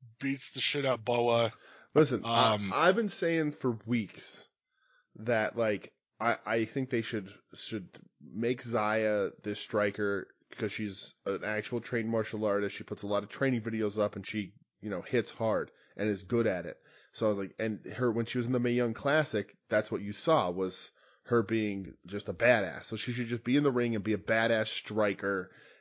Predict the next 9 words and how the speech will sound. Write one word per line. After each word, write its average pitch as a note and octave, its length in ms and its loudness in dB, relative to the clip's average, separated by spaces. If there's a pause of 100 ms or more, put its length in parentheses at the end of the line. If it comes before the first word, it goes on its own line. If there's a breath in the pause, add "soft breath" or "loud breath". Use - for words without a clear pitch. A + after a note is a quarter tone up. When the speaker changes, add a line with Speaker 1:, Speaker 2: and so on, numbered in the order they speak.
(220 soft breath)
Speaker 2:
and G2+ 280 2
make A2 220 4
her, G#2+ 140 0
like, G2 260 0
terrifying A2 560 2
from F#2+ 280 -6
that G#2+ 260 4
angle. E2 420 -6 (500 soft breath)
Uh, G2 340 2